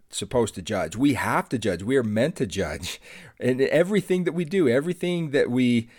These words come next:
uh, from what we eat to, to what we say, to what we wear, to the people that we associate with. Now, some things and some judgments that we make are, are more important than others,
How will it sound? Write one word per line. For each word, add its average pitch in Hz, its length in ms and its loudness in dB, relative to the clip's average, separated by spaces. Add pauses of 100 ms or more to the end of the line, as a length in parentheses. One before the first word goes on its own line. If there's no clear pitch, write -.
(160)
uh, 113 220 -4
from 98 260 -2
what 120 140 4
we 104 200 -2
eat 190 440 -2
to, 104 260 0
to - 100 -8
what 107 140 2
we 92 100 -4
say, 180 540 2
to 113 160 -6
what 107 160 0
we 87 140 -8
wear, 156 480 2 (300)
to 107 100 -6
the 98 100 -4
people 156 540 0
that 110 200 2
we 117 300 2
associate 113 480 -2
with. 90 240 -6
Now, 110 160 2
some 139 300 -4
things 123 360 -4 (480)
and 95 100 -8
some 127 220 0
judgments 110 400 0
that 101 100 -6
we 101 80 -2
make 101 240 -2
are, 92 260 -8
are 90 100 -6
more 107 240 0
important 98 320 -4
than 85 140 -6
others, 82 380 -6